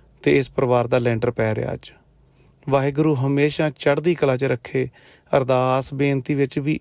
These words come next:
ਇਸੇ ਤਰ੍ਹਾਂ ਹੀ ਸਾਰਿਆਂ ਦੀ ਅਰਦਾਸ ਹੋਈ ਆ ਕਿ ਹਮੇਸ਼ਾ ਸੰਗਤਾਂ ਚੜ੍ਹਦੀ ਕਲਾ 'ਚ ਰਹਿਣ ਜਿਹੜੀਆਂ ਸੇਵਾ ਕਰਦੀਆਂ। ਦਾਨੀ ਸੱਜਣਾ ਦੇ ਸਿਰ 'ਤੇ ਹਮੇਸ਼ਾ ਮਿਹਰ ਭਰਿਆ ਹੱਥ ਰੱਖੇ ਰੱਬ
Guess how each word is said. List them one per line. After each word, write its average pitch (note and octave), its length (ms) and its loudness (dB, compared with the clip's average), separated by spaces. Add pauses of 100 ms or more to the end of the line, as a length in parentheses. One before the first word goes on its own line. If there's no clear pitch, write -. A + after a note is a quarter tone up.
ਇਸੇ D3+ 300 0
ਤਰ੍ਹਾਂ C3+ 280 -2
ਹੀ C#3 100 -2
ਸਾਰਿਆਂ D3 440 0
ਦੀ C#3+ 160 0
ਅਰਦਾਸ B2 420 0
ਹੋਈ C3 240 -2
ਆ C#3 100 -4 (420)
ਕਿ C#3 140 2
ਹਮੇਸ਼ਾ C#3 500 0
ਸੰਗਤਾਂ C3 520 -2
ਚੜ੍ਹਦੀ C3+ 400 -2
ਕਲਾ C3 220 0
'ਚ B2+ 100 -2
ਰਹਿਣ B2+ 280 0
ਜਿਹੜੀਆਂ C3 340 0
ਸੇਵਾ B2 340 -2
ਕਰਦੀਆਂ। B2+ 500 -6 (1500)
ਦਾਨੀ D3+ 320 0
ਸੱਜਣਾ D#3 480 2
ਦੇ D#3+ 100 0
ਸਿਰ C#3+ 260 0
'ਤੇ D3 180 0
ਹਮੇਸ਼ਾ D3+ 580 0
ਮਿਹਰ C#3+ 380 2
ਭਰਿਆ B2+ 380 0
ਹੱਥ - 180 -8
ਰੱਖੇ C#3 320 -2
ਰੱਬ C3 300 -2